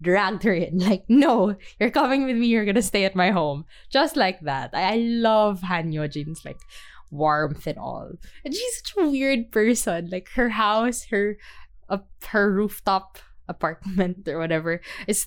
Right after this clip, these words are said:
like, s-, full of, like, comics and, like, bad drawings, and she just does whatever she wants, you know? It's like, I don't know, usually I hate characters who are, like, cheerful. <laughs> Oh my God, I can't believe I'm saying this.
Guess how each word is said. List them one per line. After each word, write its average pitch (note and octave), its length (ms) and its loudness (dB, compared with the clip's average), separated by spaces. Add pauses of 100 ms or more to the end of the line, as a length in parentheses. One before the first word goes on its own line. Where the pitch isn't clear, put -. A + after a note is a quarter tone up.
like, A#3+ 300 2
s-, - 340 -14
full E3+ 140 0
of, D3+ 120 -6
like, - 160 -12
comics E4 680 2
and, E3+ 160 -2
like, D3 220 -10
bad G#3+ 680 2 (320)
drawings, C4 840 4
and A3+ 160 -2 (300)
she - 160 -6
just G4+ 220 0
does F4 180 0
whatever D4+ 320 4
she C#4 160 -2
wants, B3+ 580 0
you B3+ 120 -2
know? C4 220 -2
It's D4 140 0
like, D#4+ 280 2 (720)
I D#4+ 80 2
don't E4 100 0
know, C#4+ 100 2
usually D4 540 2
I A#3 140 4
hate A3 340 0
characters F#3 720 0
who F#3+ 120 2
are, F3+ 120 2
like, E3+ 360 0
cheerful. - 600 0
<laughs> F#3 100 4
Oh B3+ 60 6
my F3+ 160 0
God, D#3+ 240 2
I F#3+ 60 -2
can't G#3 200 0
believe G3 220 0
I'm D#3 100 -4
saying E3 200 -2
this. C#3+ 120 -4